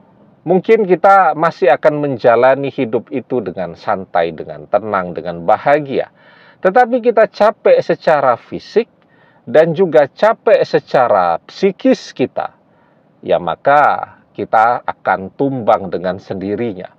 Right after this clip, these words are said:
Nah, maka orang ketiga juga seperti itu. Capek lahir batin itu akan membuat dia tumbang dan menyerah bersama orang ketiga.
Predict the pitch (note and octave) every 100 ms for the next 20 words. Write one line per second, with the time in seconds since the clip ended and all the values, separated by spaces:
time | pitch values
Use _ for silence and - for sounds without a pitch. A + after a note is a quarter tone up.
0 | _ _ _ - F2+ - D#3 C#3+ C3+ C3
1 | C3+ C#3 A2 F#3 C3+ G2+ A2 - A#2 A#2
2 | C#3+ D#3 - - - _ _ _ _ _
3 | - B2+ A#2 _ E3 F3+ - B2+ C3 D3+
4 | D3 - F#3 F3+ D#3+ G#2 A2+ A2 - -
5 | C4 D3 G3+ C4 _ _ _ _ G#2 -
6 | C#3 A#2 C3 A#2 A2+ A2+ A#2+ A2 G2+ C#3+
7 | C3+ B2+ G2+ G#2 G#2 - C#3 B2+ A#2 G2
8 | G2 F#2 F2 F2 F2 F2 G2+ A2+ A#2+ F2
9 | - - - _ _ _ _ - - -
10 | - A#2 G#2 E2 C#2+ - _ _ - F#2
11 | E2+ E2 F2 - - - -